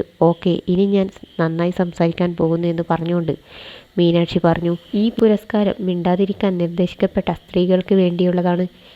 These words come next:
ഇതൊക്കെ കുറച്ചു കൂടുതലാണ്. നിങ്ങളെക്കൊണ്ട് പറ്റില്ല, മിണ്ടാതിരിക്കൂ എന്ന് കേട്ടവർക്ക് നമ്മൾ അത് പൂർത്തിയാക്കി.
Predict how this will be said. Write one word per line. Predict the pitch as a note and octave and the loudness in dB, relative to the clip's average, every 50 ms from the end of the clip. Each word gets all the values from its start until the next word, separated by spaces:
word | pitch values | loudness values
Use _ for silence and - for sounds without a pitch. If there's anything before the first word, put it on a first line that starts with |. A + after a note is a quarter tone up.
| _ _ - | _ _ -2
ഇതൊക്കെ | G#3+ G#3+ A3 G#3+ - - B3 | 0 2 2 2 0 -2 -6
കുറച്ചു | A#3+ - A#3 G#3 G3+ G3 - - - - | -4 -2 0 0 0 0 -2 -6 -12 -6
കൂടുതലാണ്. | - G3+ F#3 G3 F3+ G3 F#3 F3+ E3+ E3+ E3 D#3+ - - - G3+ | -4 -2 0 2 4 4 4 4 4 0 -2 -4 -8 -10 -8 -4
നിങ്ങളെക്കൊണ്ട് | F#3+ F#3+ F#3 F#3+ G3+ G3+ G#3 G#3+ - A#3 G#3+ - G#3+ | -2 -2 0 0 0 0 0 0 0 0 0 0 0
പറ്റില്ല, | - - E3 - - F#3 F3+ F3 E3 - - - | -2 -2 -4 -4 -4 -6 -4 -4 -4 -4 -4 -4
മിണ്ടാതിരിക്കൂ | F3+ F3+ F3+ F3+ F3+ G3 G3+ G#3 G3+ G3+ - - G#3 | -2 -2 0 2 2 2 4 4 4 2 2 2 4
എന്ന് | F#3+ F#3 F#3 F#3+ F#3+ | 4 4 2 0 -4
കേട്ടവർക്ക് | - - F#3 F3 E3 - F#3+ F3+ E3+ - - - F3 - - - - - - - - _ _ - | -2 -2 -2 -2 0 0 0 0 0 0 -2 -4 -6 -6 -6 -8 -20 -20 -20 -20 -20 _ _ -2
നമ്മൾ | F#3+ G3 G3 G#3 A#3 B3 - - - | 0 0 2 2 0 0 -2 -2 -2
അത് | G3 F#3+ G3+ - - - | 0 2 2 0 0 -6
പൂർത്തിയാക്കി. | - G3+ F3 E3+ F3 - - G3 F3+ E3 D#3+ - - G3 | -8 -4 -4 -4 -4 -6 -4 -2 -2 -2 -2 -6 -10 -18